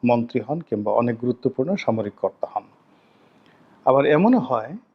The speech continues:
যে বিদেশ থেকে অনেক কর্মকর্তা, যারা সরকারের কোনো সে-, সচিবের সঙ্গে আলোচনা করেন না, ডক্টর মোহাম্মদ ইউনূসের সঙ্গে আলোচনা করেন না, সরাসরি এসে সেনাপ্রধানের সঙ্গে আলোচনা করে, বৈঠক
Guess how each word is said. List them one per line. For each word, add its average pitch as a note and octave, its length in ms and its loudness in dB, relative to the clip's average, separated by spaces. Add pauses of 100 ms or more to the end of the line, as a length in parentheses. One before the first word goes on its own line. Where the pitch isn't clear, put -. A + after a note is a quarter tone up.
(100)
যে B2 200 0
বিদেশ C#3 420 0
থেকে C#3+ 360 -4 (600)
অনেক F#3 280 2
কর্মকর্তা, C3 540 -2
যারা A2+ 280 0
সরকারের C3 480 -2
কোনো A2+ 320 -4
সে-, - 280 -6
সচিবের A#2+ 420 0
সঙ্গে A#2 260 -2
আলোচনা A2+ 360 -2
করেন A#2+ 300 0
না, B2 260 -8 (920)
ডক্টর B2 180 2
মোহাম্মদ C3+ 340 2
ইউনূসের C3 280 -2
সঙ্গে C3 260 -2
আলোচনা C3 640 -2 (100)
করেন B2 240 2
না, F3 120 0
সরাসরি D#3 560 -2
এসে F3+ 200 -4
সেনাপ্রধানের A#2 640 -4
সঙ্গে C3+ 280 -2
আলোচনা B2+ 440 -2
করে, F3 140 0
বৈঠক B2 320 -6